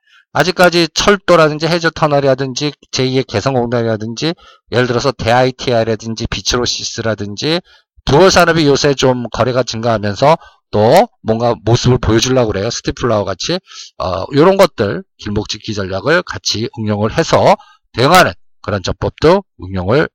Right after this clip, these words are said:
해보시기 바랍니다. 그 다음에 여러분들 다음 주에 우리 기업의 실적 발표 일정도 쭉 스토리텔링으로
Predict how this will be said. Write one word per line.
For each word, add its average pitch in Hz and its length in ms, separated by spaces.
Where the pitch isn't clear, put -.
해보시기 - 480
바랍니다. 95 420
그 175 80
다음에 185 320
여러분들 156 500
다음 165 460
주에 151 380
우리 123 280
기업의 120 400
실적 - 420
발표 113 600
일정도 110 520
쭉 120 580
스토리텔링으로 104 920